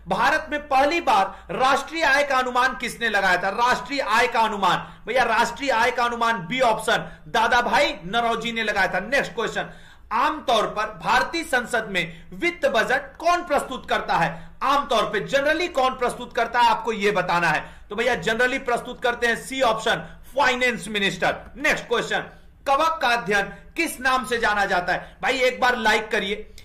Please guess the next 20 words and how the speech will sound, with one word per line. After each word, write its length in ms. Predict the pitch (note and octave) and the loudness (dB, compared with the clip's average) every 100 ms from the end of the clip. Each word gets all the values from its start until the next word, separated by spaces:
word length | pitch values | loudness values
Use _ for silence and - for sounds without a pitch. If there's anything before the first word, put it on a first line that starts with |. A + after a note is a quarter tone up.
| - | -10
एक 320 | A3+ D4 D#4 A3 | -2 -2 -2 0
बार 220 | C4 C4 | 0 2
लाइक 240 | A#3 B3+ | 2 0
तो 180 | - B3+ | 2 -2
बनता 320 | G#3+ G#3+ A3 | 0 -2 0
है 180 | A3 G#3+ | 2 2
ना। 240 | G3+ - - - | -2 -6 -14 -6
कवक 320 | C4 C4 D4+ D4+ | 0 2 2 2
का 60 | |
अध्ययन 300 | A#3+ A#3 G#3+ | 2 2 0
किस 340 | C4 - D#4+ - | -4 -6 -10 -2
नाम 180 | B3+ A#3+ | -2 0
से 120 | A#3+ | -2
जाना 240 | A3+ A3 | 0 0
जाता 200 | G#3 G#3 | 0 0
है? 100 | G3 C4 | -2 0
कवक 240 | C4+ C4+ | 0 0
का 60 | A#3+ | -2
अध्ययन 280 | A#3 A#3 A3+ | 0 0 0
दोस्तों 640 | A#3 A3+ G#3+ - - G#3 | -2 0 -2 -2 -12 -14